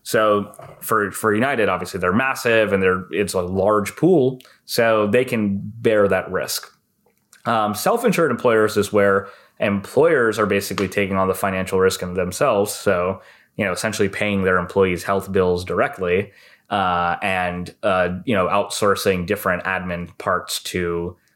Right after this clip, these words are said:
um, to United just on the admin side. So, like, "Listen, we'll handle the financial stuff, but you handle the, like, payment to doctors and whatever, like, collecting, you know, copays or all that stuff." Um,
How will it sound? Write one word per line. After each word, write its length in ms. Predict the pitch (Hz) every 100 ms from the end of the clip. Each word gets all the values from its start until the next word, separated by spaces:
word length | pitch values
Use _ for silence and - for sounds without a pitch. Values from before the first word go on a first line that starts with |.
| _
um, 440 | - 82 80 82 - 120 98
to 120 | 110
United 420 | 104 98 92 87
just 260 | 87 98 -
on 80 | 92
the 100 | -
admin 380 | 90 85 73 82
side. 340 | - - 95
So, 100 | -
like, 300 | 90 82 - - _ _
"Listen, 360 | 110 104 90 85
we'll 120 | 104
handle 240 | 123 123 101
the 80 |
financial 400 | 95 104 143 139
stuff, 260 | 113 113 95
but 140 | 90
you 80 | 98
handle 360 | 98 95 90 90
the, 100 | 90
like, 360 | 85 85 - - _ _ -
payment 340 | 117 107 98
to 320 | - 101 92
doctors 760 | 90 92 90 - 92 90 87 90
and 300 | 87 85 92
whatever, 340 | 87 64 -
like, 200 | 90 85
collecting, 640 | - 95 87 92 87 85 90 _ _ _
you 120 | -
know, 100 | 92
copays 760 | 85 - 87 90 85 82 - -
or 280 | 87 85 - -
all 140 | 76
that 160 | - -
stuff." 380 | - - - -
Um, 420 | 101 90 87 92